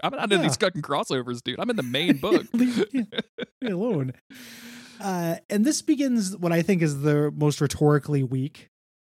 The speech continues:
Speaker 2: element of this book that, that drives me nuts, is every character drawing a comparison between this Sentinel.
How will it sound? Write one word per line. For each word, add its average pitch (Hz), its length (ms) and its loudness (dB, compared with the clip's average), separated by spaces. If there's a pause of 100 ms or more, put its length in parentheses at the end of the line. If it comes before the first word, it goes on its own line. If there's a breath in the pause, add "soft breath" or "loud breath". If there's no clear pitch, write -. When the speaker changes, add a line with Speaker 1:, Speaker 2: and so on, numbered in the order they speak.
(140)
Speaker 2:
element 143 320 4
of 120 100 -4
this 120 120 -2
book 131 300 2
that, 135 260 -4
that 139 140 -4
drives 135 260 4
me 127 120 0
nuts, 127 360 -2 (440 loud breath)
is 156 180 2
every 196 220 6
character 190 320 4
drawing 156 280 4
a 139 60 0
comparison 143 540 2
between 127 300 -2
this 123 200 -6 (200)
Sentinel. 135 500 -4